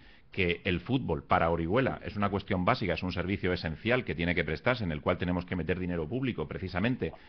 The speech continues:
porque vamos a obtener un, un rendimiento, eh, futuro, a cualquier nivel, a nivel de salud de los chavales que juegan, a nivel de promoción,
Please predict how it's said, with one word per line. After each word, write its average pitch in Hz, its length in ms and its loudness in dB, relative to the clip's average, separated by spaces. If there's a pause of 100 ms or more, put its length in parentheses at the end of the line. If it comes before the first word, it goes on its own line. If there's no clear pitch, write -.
(260)
porque 92 300 4
vamos 98 280 6
a 98 80 8
obtener 92 340 2
un, 95 300 0
un 92 160 -2
rendimiento, 90 800 2 (240)
eh, 87 160 2
futuro, 104 420 2
a 95 100 2
cualquier 104 280 2
nivel, 101 300 4 (240)
a 95 100 2
nivel 107 260 4
de 127 100 2
salud 120 480 4
de 101 120 4
los 90 360 4
chavales 104 340 4
que - 140 -8
juegan, 92 320 2
a 85 40 0
nivel 101 300 2
de 120 180 4
promoción, 104 680 -2